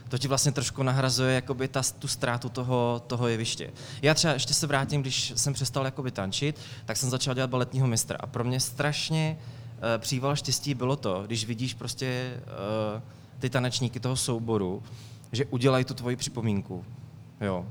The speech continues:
Pak se samozřejmě strašně naštveš, když ji neudělají. Jo. A to je vlastně ta práce. A to ti vlastně tvoří tu, tu štěstěnu toho, že děláš to, co děláš prostě dobře. Nebo že to, prostě, že to děláš dobře, že to má nějaký prostě výsledek. No,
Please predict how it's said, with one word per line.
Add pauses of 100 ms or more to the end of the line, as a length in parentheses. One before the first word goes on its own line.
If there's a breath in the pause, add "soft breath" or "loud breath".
(340)
Pak
se
samozřejmě
strašně
naštveš,
když
ji
neudělají. (400 loud breath)
Jo. (220 loud breath)
A
to
je
vlastně
ta
práce.
A
to
ti
vlastně (120)
tvoří
tu,
tu
štěstěnu
toho, (260 loud breath)
že
děláš
to,
co
děláš
prostě
dobře. (140)
Nebo
že
to, (120)
prostě,
že
to
děláš
dobře,
že
to
má
nějaký
prostě
výsledek. (540 loud breath)
No,